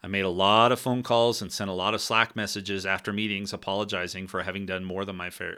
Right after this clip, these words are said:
fair share of the speaking. I got better at it, but it's something I have to deliberately work at all the time.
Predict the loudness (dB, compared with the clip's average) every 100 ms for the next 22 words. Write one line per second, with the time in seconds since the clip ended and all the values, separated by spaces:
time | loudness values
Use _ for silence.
0 | -14 -6 -2 -2 -2 -4 -4 -6 -8 -8
1 | -8 -10 -16 -18 _ _ _ _ _ _
2 | _ 4 4 8 8 8 8 4 2 0
3 | -2 -2 -4 -4 -4 -6 -4 -2 -2 -6
4 | -6 -4 -4 -6 -8 -10 -10 -10 -10 -10
5 | -12 -14 -14 -16 -16